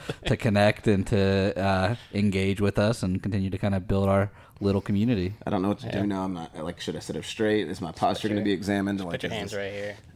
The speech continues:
Speaker 3: Uh, okay, just do that. Oh, yeah,
Speaker 1: Yeah.
Speaker 3: this is also what we, uh,
Speaker 1: Oh,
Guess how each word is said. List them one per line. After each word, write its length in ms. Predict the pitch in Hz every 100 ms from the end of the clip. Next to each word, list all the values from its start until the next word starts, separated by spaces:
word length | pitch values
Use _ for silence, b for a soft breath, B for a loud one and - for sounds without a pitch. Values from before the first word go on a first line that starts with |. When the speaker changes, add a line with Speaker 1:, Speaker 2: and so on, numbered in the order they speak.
| -
Speaker 3:
Uh, 240 | - 107
okay, 220 | - -
just 180 | 92 82
do 80 | 90
that. 180 | 92 -
Oh, 80 | 110
yeah, 140 | 107
Speaker 1:
Yeah. 60 | 104
Speaker 3:
this 200 | 101 104
is 160 | 123 110
also 420 | 107 - 98 98
what 80 | 82
we, 160 | 90
uh, 40 | 85
Speaker 1:
Oh, 40 | 92